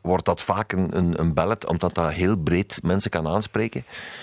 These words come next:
Ehm, maar live hebben we altijd wel op het juiste moment gas gegeven. Heel vaak met gitaren en wat rockattituden ook.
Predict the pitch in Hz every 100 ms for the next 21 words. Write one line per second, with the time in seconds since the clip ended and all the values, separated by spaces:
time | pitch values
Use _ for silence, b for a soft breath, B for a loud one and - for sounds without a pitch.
0 | B - 82 80 78 76 73 78 76 65
1 | 95 87 80 82 - - 90 90 90 65
2 | - - - 82 87 80 78 - 90 -
3 | 92 95 82 - 107 123 113 95 87 -
4 | - 92 117 120 95 85 78 82 113 -
5 | 110 110 - 110 110 113 120